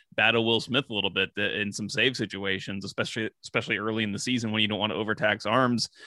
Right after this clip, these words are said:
Um, so it is, it's, it's, it would be a huge loss if he is out for any significant period of time. Um, the issue with these, the, the tingling is that that typically means, the tingling in the fingers, I mean, which is what apparently is, he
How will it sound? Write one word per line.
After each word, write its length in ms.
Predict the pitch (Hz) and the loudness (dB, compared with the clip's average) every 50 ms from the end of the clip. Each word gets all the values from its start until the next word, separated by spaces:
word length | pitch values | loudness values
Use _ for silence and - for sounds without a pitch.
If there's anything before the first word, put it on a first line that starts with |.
| - - - _ _ | -20 -20 -20 _ _
Um, 460 | - 104 104 98 95 98 98 95 - - _ _ | 0 2 4 4 2 2 0 -4 -6 -8 _ _
so 220 | - - - 110 107 | -8 -2 0 0 4
it 80 | 101 | 4
is, 200 | 107 131 156 127 | 6 4 4 4
it's, 220 | 113 110 104 80 - | 4 2 0 0 -2
it's, 400 | 117 - 113 110 95 - - - | -2 0 0 -2 -2 -4 -6 0
it 100 | - 127 | 0 0
would 260 | 123 117 127 143 139 | 4 6 6 6 6
be 160 | 131 135 131 123 | 6 6 6 6
a 40 | |
huge 400 | 107 107 120 135 160 175 160 117 | 6 6 8 8 8 6 4 0
loss 560 | 117 104 98 117 131 110 - - - - - - | -2 0 4 4 4 4 2 -2 -4 -4 -4 -2
if 260 | 110 117 - - - - | -2 -4 -6 -6 -10 -6
he 240 | 120 120 120 113 110 | -2 2 4 4 4
is 120 | 104 92 | 4 4
out 240 | 110 107 113 92 90 | 4 4 2 2 0
for 160 | - 107 104 | -2 0 0
any 240 | 107 113 113 113 107 | 2 2 2 0 -2
significant 600 | - - 113 104 107 113 104 - 117 98 - - | -2 -4 -2 0 0 -2 0 0 -4 -4 -4 -4
period 340 | - - 120 117 113 110 98 | -2 0 2 4 4 2 0
of 100 | 92 - | 0 -4
time. 500 | - - 113 117 113 104 98 90 98 101 - _ _ _ _ _ _ _ | -4 -2 2 2 2 2 0 -2 -4 -6 -8 _ _ _ _ _ _ _
Um, 420 | - 101 104 104 104 101 98 110 120 - 95 | -6 -4 -2 -2 -2 -4 -6 -8 -10 -12 -6
the 220 | 107 113 98 110 | -2 2 4 4
issue 320 | 147 147 - 143 135 127 123 | 4 4 4 4 4 4 4
with 140 | 120 117 95 - | 4 2 0 0
these, 440 | 120 110 107 104 98 82 - - - | 2 2 2 2 0 -2 -6 -6 -6
the, 140 | 113 110 104 98 | -6 -8 -6 -4
the 100 | 107 104 | -4 -6
tingling 640 | - - - 156 175 170 139 131 120 110 110 110 110 | -6 -2 0 0 2 2 2 4 4 4 4 4 2
is 200 | 107 101 95 80 104 | 0 0 -2 -2 0
that 340 | 117 110 104 101 101 98 - _ _ - - _ _ _ | 2 2 4 4 4 2 0 _ _ -20 -20 _ _ _
that 220 | _ 117 117 117 - | _ 0 0 2 4
typically 400 | 131 127 120 117 - 123 120 110 | 4 4 4 2 2 2 2 4
means, 500 | 113 117 117 113 113 113 110 104 101 - | 4 4 4 4 4 2 0 -2 -4 -8
the 160 | - 113 104 | -4 -4 -4
tingling 340 | - - 131 127 120 117 110 | 0 2 2 4 4 2 2
in 80 | 107 | 0
the 60 | 98 95 | -2 0
fingers, 380 | - 139 147 135 123 107 95 | 2 2 4 4 2 2 2
I 60 | 101 | 0
mean, 340 | 101 95 95 95 98 107 107 | 0 2 2 2 0 0 0
which 140 | 107 104 101 | -2 -2 -4
is 120 | 104 101 | -6 -6
what 240 | - 110 107 - - | -2 0 0 0 0
apparently 540 | 107 98 - 117 110 110 98 98 101 98 101 | -4 -4 -2 -2 -2 -2 -2 0 0 0 0
is, 180 | 101 98 95 - - | 0 -2 -6 -10 -10
he 200 | - 160 98 | -10 -8 -8